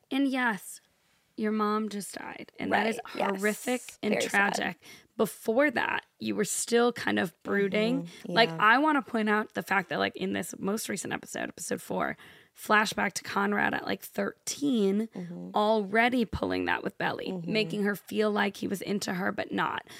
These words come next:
Speaker 1: Her hoping, "Oh, maybe this is the time he actually loves me," and he doesn't.
Speaker 2: Mm-hmm.
Speaker 1: And that is, like, that was already happening. This isn't, like, a new agenda.
Speaker 2: Right.
Speaker 1: This has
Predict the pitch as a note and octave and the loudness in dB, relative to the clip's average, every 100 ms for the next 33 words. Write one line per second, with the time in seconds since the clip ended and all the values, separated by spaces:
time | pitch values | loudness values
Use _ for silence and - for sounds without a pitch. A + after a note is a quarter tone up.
0 | - - - A3 G#3+ - G#3 G#3 G#3 G#3+ | -20 -16 -2 4 4 2 0 0 0 0
1 | - A#3+ A3+ A3+ A3+ A3 G#3 G3 A3 - | 2 4 4 2 2 0 -2 -4 -6 -2
2 | G#3+ G#3+ G3+ G#3 - G#3+ G#3 G#3 G3 F3 | 2 2 2 0 -2 -2 -2 0 -2 0
3 | G#3 G#3 G3 G3 F3 - E2 - - - | 0 0 0 0 -2 -4 -4 -4 -12 -10
4 | F#3 F3+ F3 F3+ A3 G#3 G3+ - _ _ | -8 -6 -6 -2 4 4 4 -2 _ _
5 | _ _ _ F#3 G3+ A#3 - A3 A3 G#3+ | _ _ _ -4 2 2 2 -2 0 -2
6 | - - - A3+ B3 B3 A#3 G#3+ F#3+ G3+ | -2 -14 -2 2 2 4 4 4 2 0
7 | - - G3 E3+ G#3 E3+ A#3 A3+ G#3+ G#3+ | -2 -4 -4 -4 -4 0 0 2 2 4
8 | G3+ G3+ G3+ G3 - - - - G3 G3+ | 4 4 2 0 -2 -2 -4 -4 2 6
9 | B2+ - - G3 G3+ F3 | 6 4 0 -2 -4 -8